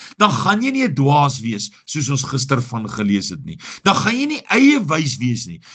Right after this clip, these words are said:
maar die wysheid wat jy gaan tentoonstel, wat jy oor gaan praat, wat jy gaan uiter uit jou mond uit, gaan die kennis en die wysheid wees uit die woord van God tot sy eer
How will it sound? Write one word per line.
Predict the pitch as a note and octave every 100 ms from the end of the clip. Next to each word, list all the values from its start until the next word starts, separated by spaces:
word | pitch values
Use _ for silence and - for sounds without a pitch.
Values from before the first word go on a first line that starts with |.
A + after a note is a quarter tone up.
| -
maar | C3+ F3
die | F3+
wysheid | A2+ C#3+ C4+ A#3 C4+ G3+
wat | D3+ E3 A#2
jy | F#3+ G3+
gaan | - F3
tentoonstel, | - F#3 C#3 - C4+ D4+ F#3+ - E3+ E3 E3 - -
wat | A#2+ F3
jy | C#3 G#3
oor | G3+ G#3
gaan | C3+ E3+ D3+ -
praat, | C4+ C#4+ C#4 - _ _ -
wat | F3+ D3+
jy | F#3+
gaan | - F3+ -
uiter | C4+ D4+ - B3+
uit | A#3
jou | D#3 F#3+
mond | B3+ D#4+ B3+
uit, | A3+ - - -
gaan | - F3+
die | F3 C3+
kennis | C4 C#4+ C#4 -
en | F3+
die | E3+ C3
wysheid | C3 A#3+ C4 - G3 B2
wees | E3 A3+ G#3
uit | F#3+ D#3
die | D#3 B2+
woord | C4 B3+ -
van | D#3 C#3+
God | G#3+ B3+ - - _
tot | F3 D#3
sy | - D#4 D#4 B3+
eer | G3+ G3+